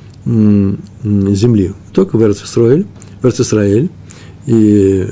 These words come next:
э, это было только во времена первого храма, когда Ювель еще соблюдали. Кто-то купил поле, и когда придет Ювель, он должен вернуть это поле. Так вот, что мы сейчас сказали?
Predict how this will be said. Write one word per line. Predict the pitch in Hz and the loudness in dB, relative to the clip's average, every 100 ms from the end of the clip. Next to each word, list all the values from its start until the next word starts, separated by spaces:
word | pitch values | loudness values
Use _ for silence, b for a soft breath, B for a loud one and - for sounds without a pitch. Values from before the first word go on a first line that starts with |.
| - | -4
э, | |
это | 104 98 127 127 | -4 -2 -2 -2
было | 110 | -2
только | 107 123 | -2 0
во | 127 | 0
времена | 120 113 | 0 -2
первого | - 110 104 | -2 0 0
храма, | 101 131 143 131 | 0 -2 -2 -2
когда | - 104 107 B B B - | -4 -6 -6 B B B 0
Ювель | 113 113 110 | 2 2 2
еще | 101 - 98 - - - - - - - - - B B - | 0 -2 -4 -8 -20 -20 -20 -20 -20 -20 -20 -18 B B -6
соблюдали. | - 120 143 131 104 87 82 B B B - | -2 0 2 0 -2 -4 -8 B B B -4
Кто-то | - 147 | -2 -2
купил | 127 113 110 | -2 -2 -2
поле, | 104 175 160 131 - - - - | 0 0 0 -2 -8 -20 -20 -8
и | 131 117 | -2 0
когда | 113 123 | 0 -2
придет | - 113 110 - - | -2 -6 -6 -10 -6
Ювель, | 123 151 190 156 | -2 0 0 0
он | |
должен | 143 139 123 | 0 0 0
вернуть | 117 117 113 | -2 -2 -4
это | 107 | -6
поле. | 101 104 98 98 - - - - - B B | -8 -8 -8 -12 -20 -20 -20 -20 -20 B B
Так | - 180 | -4 -2
вот, | 151 - - - - - - - - - B B B B B B - | -2 -2 -10 -20 -20 -20 -20 -20 -20 -20 B B B B B B -8
что | - | 0
мы | 180 | 2
сейчас | 190 175 | 2 0
сказали? | 175 160 143 | 0 0 0